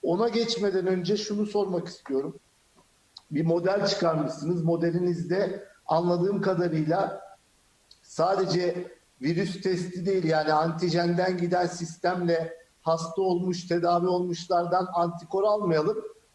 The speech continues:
Ee, bu, e, antikor bazlı testleri de yaparak hiç belirtisiz bu işi atlatanları da tespit edip bunlardan da antikor, işte plazma üretimi yapalım, e, diyorsunuz.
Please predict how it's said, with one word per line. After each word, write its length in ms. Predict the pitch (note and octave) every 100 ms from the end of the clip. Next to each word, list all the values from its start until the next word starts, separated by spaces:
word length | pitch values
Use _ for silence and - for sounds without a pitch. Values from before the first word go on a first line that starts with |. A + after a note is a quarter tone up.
| _ _ -
Ee, 680 | G3 F#3+ F#3 F#3 F3+ F3+ F3 F3 - E3 E3+ D#3+ - - - - - - _ -
bu, 520 | E3+ G3 G#3 G#3 G#3 E3
e, 480 | E3 D#3+ D#3 D#3+
antikor 680 | F3+ F3+ F3+ F#3 F3+ G#3+ A3
bazlı 380 | G3 F#3+ E3 F#3
testleri 560 | F#3 F#3 F3+ F3+ F#3+ G3+
de 80 | F#3+
yaparak 500 | E3+ E3 F3 G#3+ - - - _ _
hiç 320 | - G#3 E3
belirtisiz 680 | F3+ F#3+ G#3 G3+ F3+ G3+ F3+
bu 120 | F3+ G3
işi 260 | F3 G3+
atlatanları 840 | F3+ F#3+ - F#3 F#3+ F#3+ G3 G3 F#3
da 120 | F#3
tespit 420 | F#3 F3 E3+ E3+
edip 280 | F#3 A#3+ -
bunlardan 640 | G#3 G#3 G3+ G3+ G#3 G#3
da 240 | F#3+ F3+ - - - -
antikor, 640 | F3+ F#3+ F#3+ F3 G3 G#3 G#3 - - _
işte 260 | - - F#3
plazma 500 | F#3 F#3 G3+ E3 F#3
üretimi 440 | F3+ F3 F3+ G#3
yapalım, 440 | G#3+ G#3+ G3+ G#3+ G#3+ - - _ _ _
e, 100 | E3+
diyorsunuz. 800 | E3+ E3 E3 F3+ E3+ - C#3+ B2